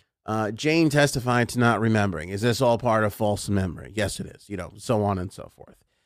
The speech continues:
Um, so that's basically, uh, day two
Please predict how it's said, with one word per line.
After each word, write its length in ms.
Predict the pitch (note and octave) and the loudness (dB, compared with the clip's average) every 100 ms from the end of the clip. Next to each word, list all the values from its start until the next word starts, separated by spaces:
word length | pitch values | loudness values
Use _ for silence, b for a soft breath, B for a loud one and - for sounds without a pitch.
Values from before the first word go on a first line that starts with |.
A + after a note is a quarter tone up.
| _ _ _ | _ _ _
Um, 360 | G2+ G#2 G2 F2+ | -2 0 0 -4
so 180 | - A2+ | -4 -2
that's 260 | B2 B2 | -2 -2
basically, 840 | - A2+ G#2+ A2+ - G#2+ G2+ G2+ - - | -2 0 0 -4 -2 0 0 -2 -6 -6
uh, 400 | F#2+ F#2+ F#2 - F#2 | -4 -2 -4 -8 -6
day 220 | A2 G2+ | -2 -2
two 580 | - - G#2 G2+ G2 | -4 -2 2 2 0